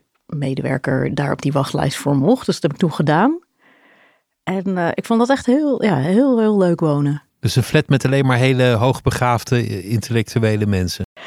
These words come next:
Speaker 1: Ja, en dan echt vanuit alle landen. Ja, dus dat was wel grappig, want de flats die daar dan haaks op staan, dus tussen het spoor en de weg,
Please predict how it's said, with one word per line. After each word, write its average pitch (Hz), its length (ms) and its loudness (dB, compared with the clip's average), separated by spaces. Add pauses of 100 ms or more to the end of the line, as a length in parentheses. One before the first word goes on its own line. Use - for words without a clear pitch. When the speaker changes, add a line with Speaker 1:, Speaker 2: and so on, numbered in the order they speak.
(280)
Speaker 1:
Ja, 165 280 4
en 190 220 0
dan 196 240 2
echt - 300 -2
vanuit 180 260 2
alle 196 260 2
landen. 190 360 4
Ja, 175 140 4
dus 160 120 0
dat 196 140 -2
was - 20 -14
wel 196 180 0
grappig, 185 280 -2
want 180 180 -2
de 175 120 0
flats 185 360 0
die 185 100 0
daar 175 160 4
dan 165 140 2
haaks 175 340 -2
op - 180 -6
staan, 170 280 0
dus 160 160 -6
tussen 156 560 -2
het - 200 -10
spoor 160 480 2
en 160 160 -2
de 156 80 2
weg, 196 420 0